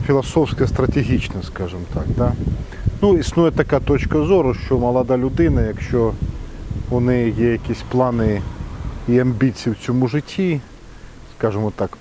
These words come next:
претензії, да, то вона має виїхати у певний мегаполіс, там, ну, Суми, Харків,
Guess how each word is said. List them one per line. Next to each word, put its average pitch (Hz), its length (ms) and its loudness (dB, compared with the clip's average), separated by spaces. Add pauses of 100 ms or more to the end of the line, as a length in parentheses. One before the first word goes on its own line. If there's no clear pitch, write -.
претензії, 101 680 0 (100)
да, 127 160 0 (540)
то 139 360 2
вона 165 300 2
має 147 300 2
виїхати 117 880 0 (140)
у 110 300 0 (280)
певний 113 520 2
мегаполіс, 117 760 0 (140)
там, 98 200 -4 (880)
ну, 170 140 2
Суми, 135 420 0
Харків, 113 600 -4